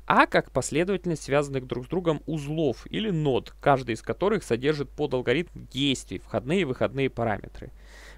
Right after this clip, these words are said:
Большая красная нода — нода событий. С неё начинается работа обработчика.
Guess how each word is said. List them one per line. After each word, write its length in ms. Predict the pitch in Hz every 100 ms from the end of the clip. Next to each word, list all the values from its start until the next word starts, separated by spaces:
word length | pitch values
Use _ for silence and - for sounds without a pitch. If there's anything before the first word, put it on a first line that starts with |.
| -
Большая 400 | 120 139 185 127
красная 480 | 170 285 339 175 139
нода — 400 | 135 113 - 120
нода 340 | 117 120 156
событий. 640 | 190 175 147 139 - - - - - - - -
С 100 | -
неё 240 | 123 139 226
начинается 540 | - 117 151 175 135
работа 480 | 117 127 143 143 131 -
обработчика. 760 | 117 131 151 143 - - -